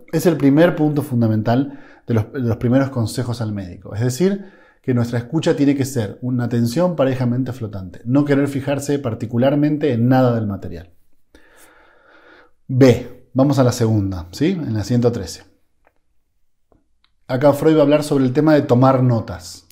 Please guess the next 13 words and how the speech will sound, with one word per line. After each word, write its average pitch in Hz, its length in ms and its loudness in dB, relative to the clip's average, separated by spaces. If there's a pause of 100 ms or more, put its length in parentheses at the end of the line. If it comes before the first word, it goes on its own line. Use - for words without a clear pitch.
(140)
Tomar 127 220 0
notas 147 260 2
van 139 140 0
a 131 40 0
ver 135 200 2
que 127 80 -4
está 127 240 0
relacionado 127 800 2 (220)
con 117 140 -4
esto 113 200 -2
que 113 60 -2
ya 120 100 0
dijimos, 160 680 0